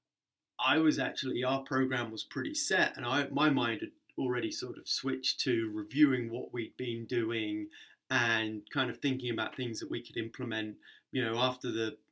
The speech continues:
after the athletes have had a break, what are we gonna do in the off season? How are we gonna adapt what we've done this season? So, um, I like the fact that you always have a notebook with you to, to keep a track of that.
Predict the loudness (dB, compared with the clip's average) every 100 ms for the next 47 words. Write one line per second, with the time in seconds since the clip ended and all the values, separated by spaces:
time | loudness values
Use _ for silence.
0 | _ -2 -2 0 0 0 -4 -6 -4 -6
1 | 0 2 4 2 0 0 -2 -2 -4 -2
2 | 0 0 -2 -4 -4 -4 -2 -2 -4 -4
3 | -4 -2 -2 -4 -4 -6 -10 -20 _ -8
4 | -2 0 0 -4 -8 -6 -4 -6 -4 -4
5 | -4 -6 -8 -14 -20 -20 _ -4 0 2
6 | 2 0 -4 -2 -2 -4 -14 -14 -4 0
7 | 0 0 -4 -2 2 2 2 -2 0 0
8 | 0 -2 -4 -4 -4 -4 -4 -4 -2 -2
9 | -2 -2 -2 -2 -4 -8 -10 -6 -6 -6
10 | -6 -6 -6 -8 -4 -4